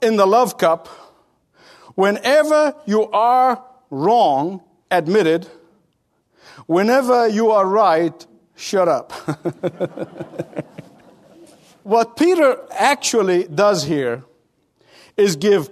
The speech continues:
more responsibility to the Christian husband in one verse than to the Christian wife in six. That's the truth.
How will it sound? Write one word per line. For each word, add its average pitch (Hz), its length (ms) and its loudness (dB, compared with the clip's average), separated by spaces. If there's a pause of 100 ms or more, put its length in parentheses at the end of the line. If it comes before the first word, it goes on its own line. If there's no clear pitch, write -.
(120)
more 240 380 4
responsibility 254 1040 0
to 196 160 0
the 175 100 0
Christian 247 560 -2
husband 165 960 -4 (280)
in 185 200 0
one 226 200 0
verse 180 480 -6 (720)
than 202 380 -2
to 208 100 -2
the 180 100 -2
Christian 220 460 -2
wife 185 380 0
in 160 120 -4
six. - 460 -10 (140)
That's 180 220 -4
the 185 60 -6
truth. 156 380 -6